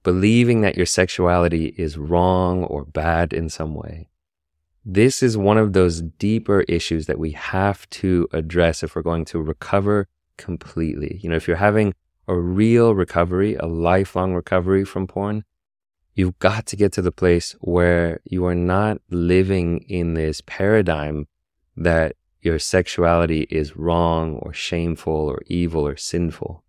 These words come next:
Your sexuality is beautiful. It is one of the most beautiful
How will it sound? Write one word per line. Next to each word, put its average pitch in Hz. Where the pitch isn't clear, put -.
Your 82
sexuality 98
is 78
beautiful. 85
It 82
is 85
one 92
of 87
the 104
most 107
beautiful 87